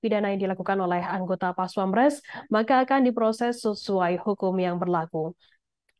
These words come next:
Komandan Polisi Militer Kodam Jaya Kolonel Irsyad Hamdi B Anwar mengatakan,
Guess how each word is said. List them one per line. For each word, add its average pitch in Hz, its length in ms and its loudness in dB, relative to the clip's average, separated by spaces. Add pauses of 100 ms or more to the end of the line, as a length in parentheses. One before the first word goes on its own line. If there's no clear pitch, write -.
(460)
Komandan 220 400 4
Polisi 254 400 6
Militer 254 560 4
Kodam 240 560 2
Jaya 214 320 0
Kolonel 214 480 -2
Irsyad 202 560 0
Hamdi 202 640 2
B 190 160 2
Anwar 190 320 0
mengatakan, 202 640 0